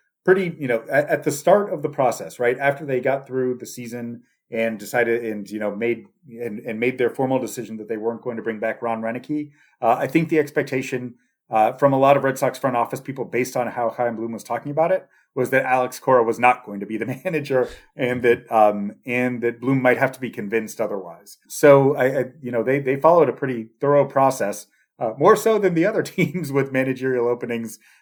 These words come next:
um, in terms of vetting other candidates and interviewing them. But, you know, there was still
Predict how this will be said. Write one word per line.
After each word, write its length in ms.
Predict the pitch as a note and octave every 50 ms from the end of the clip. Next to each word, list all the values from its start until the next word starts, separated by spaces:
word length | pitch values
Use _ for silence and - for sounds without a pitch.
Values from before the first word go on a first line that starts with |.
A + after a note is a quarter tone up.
| _
um, 300 | - B2 A#2+ A#2+ A#2 A#2
in 320 | B2+ C3+ - C#3 C3 B2+ B2
terms 320 | - - C#3+ C3+ C3 A2+
of 120 | A#2 G#2+ G2+
vetting 320 | G2 B2 B2+ B2+ B2+ B2+
other 160 | B2 A#2+ A2+
candidates 580 | - - C3 A#2+ A#2+ A#2 A2+ A2 G#2+ G#2 - -
and 100 | A2 A#2
interviewing 480 | B2+ C3+ A#2+ G2+ G#2 G#2+ G#2+ G#2 G#2
them. 320 | G2+ G2+ G2+ G2+ G2+ G#2 - _ _ _ _ _
But, 360 | _ C#3 C3 B2+ B2+ - - _ _
you 80 | C#3+
know, 140 | C3 B2+ A#2+
there 160 | G#2+ C3 B2+
was 140 | B2+ B2 B2
still 600 | - - - E3 D#3 D3 C#3 C3+ B2+ - - -